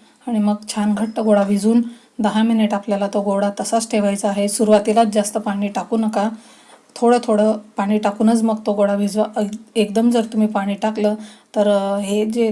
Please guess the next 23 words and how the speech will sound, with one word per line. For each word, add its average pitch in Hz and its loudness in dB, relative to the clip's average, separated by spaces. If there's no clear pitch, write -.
तुमचं 214 0
पीठ 220 -2
आहे 208 -2
म्हणजे 208 0
कणिक 214 -2
आहे 208 -4
तर 208 0
ती 214 -4
पातळ 214 -4
होईल. 208 -2
आता 214 -6
इथे 220 -2
बघा, 220 0
मी 220 0
छान 233 0
असा 226 -2
गोळा 202 -2
इथे 214 -2
भिजवून 214 2
घेतलेला 214 -2
आहे. 202 -4
त्यानंतर 220 -2
याला 208 -4